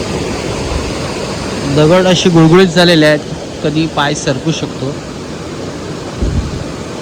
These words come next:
तर मित्रांनो, सावधपणे या, इथे मस्त आहे, पोहायला जागा नाही भेटणार, पण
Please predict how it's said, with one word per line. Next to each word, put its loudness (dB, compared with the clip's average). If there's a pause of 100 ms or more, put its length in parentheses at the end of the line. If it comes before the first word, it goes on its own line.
(840)
तर 2
मित्रांनो, 8
सावधपणे 4
या, 6 (160)
इथे 0 (300)
मस्त -2
आहे, 2 (1500)
पोहायला 6 (640)
जागा 6
नाही 8
भेटणार, 4
पण 2